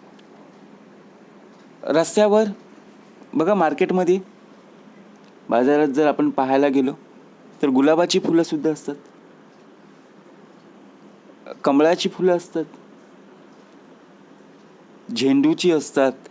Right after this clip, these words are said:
अनेक प्रकारची फुलं असतात. परंतु एक फूल जो रस्त्यातून जाताना त्याचा सुगंध इतका दरवळतो ना, त्याकडे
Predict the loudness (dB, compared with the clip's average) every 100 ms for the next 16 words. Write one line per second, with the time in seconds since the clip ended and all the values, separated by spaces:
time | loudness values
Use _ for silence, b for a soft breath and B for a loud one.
0 | -20 -4 0 2 0 -2 0 0 -2 -6
1 | -8 -8 -12 -18 -20 -20 -20 -20 -20 -4
2 | 0 2 0 -2 -6 -8 -20 -20 -20 -20
3 | -20 -20 -20 -20 -4 2 2 0 -6 -14
4 | -12 -2 0 0 -4 -14 B B B -20
5 | -20 -20 -20 -20 -20 -20 -20 -20 -20 -20
6 | -12 -2 2 2 0 -6 -20 -20 -20 -20
7 | -20 -20 -20 -20 -20 -2 0 0 0 -2
8 | 0 2 2 2 0 0 -2 -2 -2 0
9 | 2 2 2 -2 0 -2 0 0 2 2
10 | 2 2 2 -2 -2 -8 -20 -20 -20 -20
11 | -20 -20 -20 -20 -20 -20 -20 -20 -20 -20
12 | -20 -20 -20 -20 -20 -2 0 2 0